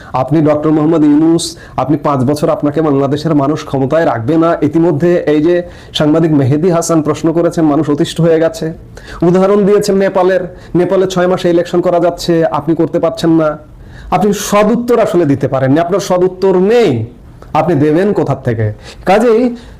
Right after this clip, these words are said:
মোদ্দা কথা হলো যে আপনি যতই স্বপ্ন দেখুন না কেন, আপনি পাঁচ দশ বছর থাকতে পারবেন না। আওয়ামী লীগ আসবে,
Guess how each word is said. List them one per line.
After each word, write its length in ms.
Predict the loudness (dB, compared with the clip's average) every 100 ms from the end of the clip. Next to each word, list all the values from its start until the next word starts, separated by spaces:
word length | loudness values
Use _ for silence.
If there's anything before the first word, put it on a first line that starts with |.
| -20 -16 -2
মোদ্দা 420 | 2 4 4 2 2
কথা 200 | 0 0
হলো 300 | 2 2 2
যে 140 | 2
আপনি 380 | 0 -2 0 0
যতই 340 | 2 0 0
স্বপ্ন 340 | 0 -2 0 0
দেখুন 260 | 0 0
না 140 | 0 0
কেন, 160 | 0
আপনি 220 | 0 0 -2
পাঁচ 160 | -2
দশ 200 | 0 0
বছর 240 | 0 -2 -4
থাকতে 300 | -6 -4 -2
পারবেন 320 | 0 2 2
না। 300 | 2 0 -2 -12 -20 -20 -20 -10 -4
আওয়ামী 400 | 0 2 2 4
লীগ 120 | 2
আসবে, 680 | 2 2 2 2 2 -2